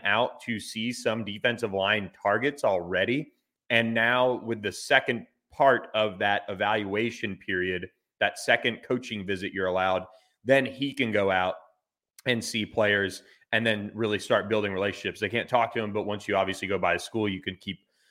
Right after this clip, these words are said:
um, that going. So that is kind of what's next for him, is starting to hit that recruiting trail more and more. Um, but just from what I've seen, he's been doing that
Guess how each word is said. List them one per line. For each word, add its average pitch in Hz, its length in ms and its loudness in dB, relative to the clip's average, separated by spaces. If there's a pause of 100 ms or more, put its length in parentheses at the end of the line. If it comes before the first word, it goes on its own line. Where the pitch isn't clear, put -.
(200)
um, 90 400 0
that 98 320 2
going. 95 460 0 (180)
So 107 240 4
that 113 260 6
is 110 120 -2
kind 120 180 0
of 98 80 -2
what's 104 280 0
next 113 300 2
for 107 140 -4
him, 101 200 -2
is 90 120 -8
starting 107 360 0
to 107 80 -2
hit 104 180 -2
that 104 140 2
recruiting 107 380 -2
trail 104 260 2
more 101 240 0
and 95 100 -4
more. 131 460 2 (200)
Um, 95 280 0
but 101 160 0
just 104 180 -8
from 113 140 -4
what 107 140 4
I've 92 160 2
seen, 107 260 -4
he's 95 200 -6
been 95 200 -6
doing 95 260 -4
that 92 240 0